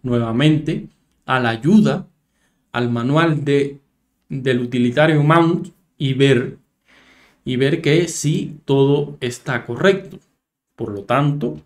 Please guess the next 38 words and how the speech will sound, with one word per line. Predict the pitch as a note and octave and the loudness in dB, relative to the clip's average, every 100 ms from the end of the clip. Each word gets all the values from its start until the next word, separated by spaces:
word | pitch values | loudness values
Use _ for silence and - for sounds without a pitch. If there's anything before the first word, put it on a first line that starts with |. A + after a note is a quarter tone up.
| - | -12
no | G#2 | -10
hay | A2+ | -6
ningún | A#2+ B2+ C3+ C#3+ | -6 -2 -2 -2
problema. | - D#3 F#3 F#3+ F#3 F#3 - _ _ - | -2 2 4 4 2 -4 -12 _ _ -6
No | A#2+ | -6
obstante, | - C#3 C#3 C#3+ | -2 -2 0 0
me | B2+ | 0
lo | A#2 A#2 | -2 -4
señala, | A#2 A#2+ B2+ B2+ B2+ - | -4 -2 -2 -2 -6 -8
el | B2+ A2 A2+ | -6 -4 -2
Neobin | A#2 A#2 A#2 D3+ D3+ | 0 0 0 0 0
me | B2 | 0
lo | B2 | -4
señala | A#2+ A#2 A#2+ C#3+ C#3+ | -4 -2 0 2 2
en | C3+ | 0
rojo | D3+ D#3 D3 | 2 2 2
aquí. | D3+ A3 - - _ _ _ _ | 2 2 2 0 _ _ _ _
No | - B2+ | -10 -8
sé | A#2+ C3+ | -4 -4
por | C3+ A#2 | -2 -4
qué | B2+ | -2
me | C3+ | -2
lo | A#2+ A#2+ | -2 -4
señala | B2 B2 C3 | -4 -2 -2
en | C3 | -2
rojo, | F3+ G3 F#3+ F#3+ - _ _ _ - | 4 4 4 -2 -10 _ _ _ 0
porque | E3 E3 E3 D#3 D#3+ - | 2 2 -2 -6 -8 -2
todo | D3 C#3 C3+ C3+ - - | 2 4 4 2 -12 -10
está | A#2+ - A2+ A2+ | -10 -6 -6 -6
correcto. | A#2+ G#2+ - - | -8 -10 -12 -18
Salgo, | - - D#3+ E3 B2+ C#3 - _ _ _ _ _ - | -12 2 4 4 2 -4 -6 _ _ _ _ _ -14
salvo, | - D#3 D3 C3 C3+ | 0 2 2 0 -2
y | D3+ | 0
ahora | C#3 D#3 B2 - - | 2 2 2 -4 -4
hago | C3 C3 C3 - - | 0 2 0 -4 -6
un | C#3 C3+ C3+ | -2 -2 -4
sudo | - D3 C3+ B2+ B2 | -8 -4 -2 -2 -2
mount | B2 B2+ B2+ B2+ | -2 -2 -2 -6